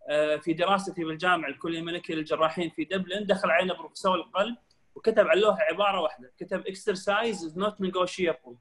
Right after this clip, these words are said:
يعني ماكو تفاوض، يعني لازم تسوي رياضة، لازم تتحركين. إذا ما سويت رياضة عاجلًا أو آجلًا راح تجيلك المشاكل الصحية. والمق-، ترى المقدار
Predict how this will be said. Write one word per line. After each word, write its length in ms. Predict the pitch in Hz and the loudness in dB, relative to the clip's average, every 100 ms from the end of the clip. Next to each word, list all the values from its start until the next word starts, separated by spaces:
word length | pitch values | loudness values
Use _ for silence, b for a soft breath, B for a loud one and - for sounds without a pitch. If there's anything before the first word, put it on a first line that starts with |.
| _ _ _ _ | _ _ _ _
يعني 260 | 151 151 170 | -2 0 -2
ماكو 460 | 165 160 220 262 254 | -4 2 2 4 0
تفاوض، 580 | 233 233 233 180 151 - | 2 6 6 6 0 -4
يعني 180 | 151 143 | -8 -2
لازم 280 | 214 277 262 | -2 -2 -4
تسوي 280 | - 254 226 | -4 -4 -2
رياضة، 380 | 202 180 139 180 | -2 -2 -2 -2
لازم 140 | 233 | -4
تتحركين. 760 | 226 202 208 185 180 190 123 - _ _ _ | -8 -8 -4 -2 -4 -8 -10 -14 _ _ _
إذا 100 | 170 | -4
ما 140 | 208 226 | 0 0
سويت 400 | 240 233 226 214 | 4 4 4 0
رياضة 380 | 196 196 196 | 0 0 0
عاجلًا 600 | 165 202 214 175 160 147 143 | 0 0 0 -2 -8 -10 -6
أو 180 | 151 156 | -6 -4
آجلًا 600 | 214 214 202 214 262 320 - _ _ - | -4 -4 -4 -6 -6 -8 -12 _ _ -6
راح 180 | 160 180 | -6 -6
تجيلك 400 | - 226 214 196 | -8 -6 -6 -6
المشاكل 580 | 185 196 196 196 208 196 | -6 0 0 2 -2 -2
الصحية. 680 | 190 160 - 156 123 120 b b _ | -6 -8 -6 -6 -6 -8 b b _
والمق-، 380 | 147 175 185 190 | 4 6 4 2
ترى 360 | - 214 214 202 | 6 8 8 4
المقدار 720 | 254 175 - 185 254 214 | -4 -8 -4 4 6 6